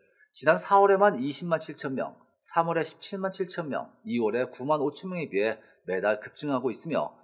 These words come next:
이중 지난 사월 한 달 동안 휴스턴에서만 사만 천 명과 달라스에 이만 육천여 명이 외국인 방문했습니다.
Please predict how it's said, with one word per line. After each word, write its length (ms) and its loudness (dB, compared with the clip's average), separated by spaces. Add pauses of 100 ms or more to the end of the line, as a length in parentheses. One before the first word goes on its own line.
(400)
이중 260 0
지난 220 6
사월 320 4
한 140 -4
달 120 2
동안 320 2
휴스턴에서만 720 -4
사만 420 -2
천 200 -12
명과 400 -2 (280)
달라스에 640 0
이만 320 -4
육천여 360 -8
명이 300 -6 (460)
외국인 420 -4
방문했습니다. 720 -8